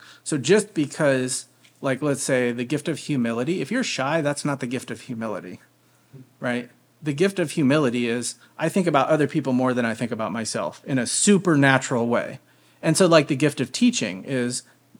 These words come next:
I would get up and teach, and somebody would come to me,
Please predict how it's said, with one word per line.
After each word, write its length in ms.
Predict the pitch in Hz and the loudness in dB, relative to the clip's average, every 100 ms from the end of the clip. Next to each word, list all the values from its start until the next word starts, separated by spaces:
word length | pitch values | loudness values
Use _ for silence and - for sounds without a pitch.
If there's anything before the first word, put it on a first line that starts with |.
| - | -8
I 140 | 127 | 2
would 160 | 165 180 | 2 4
get 140 | 156 | 6
up 160 | 151 139 | 6 6
and 120 | 120 | 0
teach, 520 | - 117 139 - - _ _ - | 0 -4 -4 -6 -10 _ _ -6
and 160 | 127 | -4
somebody 280 | 117 170 190 | 0 2 4
would 160 | 143 127 | 2 0
come 260 | - 135 | -2 -2
to 100 | 123 | -2
me, 320 | 113 110 156 | -6 -6 -8